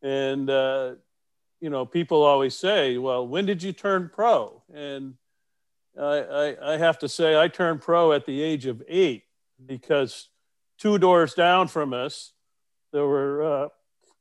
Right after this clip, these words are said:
seven college guys living in this, like, three-story house. And on Friday afternoons,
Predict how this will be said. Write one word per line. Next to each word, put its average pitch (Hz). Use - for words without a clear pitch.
seven 160
college 160
guys 135
living 139
in 131
this, 127
like, 131
three-story 147
house. 151
And 135
on 147
Friday 160
afternoons, 151